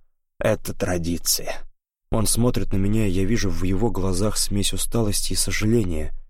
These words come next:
«Я знаю, что за последние годы я не всегда поступал правильно». «Ты всегда поступаешь правильно. Ну, по крайней мере, в своих глазах».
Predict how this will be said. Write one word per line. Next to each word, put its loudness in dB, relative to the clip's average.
«Я 4
знаю, 2
что 0
за 0
последние 0
годы 0
я 2
не 2
всегда 2
поступал -2
правильно». -2
«Ты -2
всегда 0
поступаешь -4
правильно. -2
Ну, 4
по -2
крайней 2
мере, 2
в -8
своих 6
глазах». -2